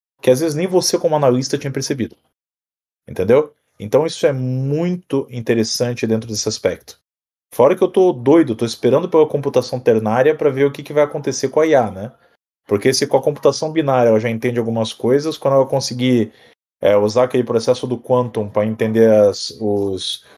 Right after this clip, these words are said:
os intermediários, você vai alcançar um outro nível de inteligência artificial. Então, assim, é... Eu vou ser bem honesto, tá? Eu já, já gostei muito da área de cyber.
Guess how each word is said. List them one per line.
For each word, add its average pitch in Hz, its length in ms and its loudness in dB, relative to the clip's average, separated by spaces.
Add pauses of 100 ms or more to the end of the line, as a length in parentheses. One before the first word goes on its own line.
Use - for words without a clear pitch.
os 107 180 -4
intermediários, 113 840 2
você 135 220 -6
vai 131 100 2
alcançar 127 440 -2
um 120 140 -2
outro 147 260 -2
nível 135 340 -4
de 131 100 -6
inteligência 123 460 -2
artificial. 113 520 -6 (840)
Então, 131 440 2
assim, 139 600 -4
é... 120 320 -2 (800)
Eu 127 100 2
vou 156 80 0
ser 214 120 2
bem 226 120 4
honesto, 233 360 0
tá? 113 280 2
Eu 107 140 -2
já, 131 440 4
já 127 120 -2
gostei 127 280 -6
muito 143 220 -6
da 151 100 6
área 185 120 4
de 196 40 -8
cyber. 131 480 0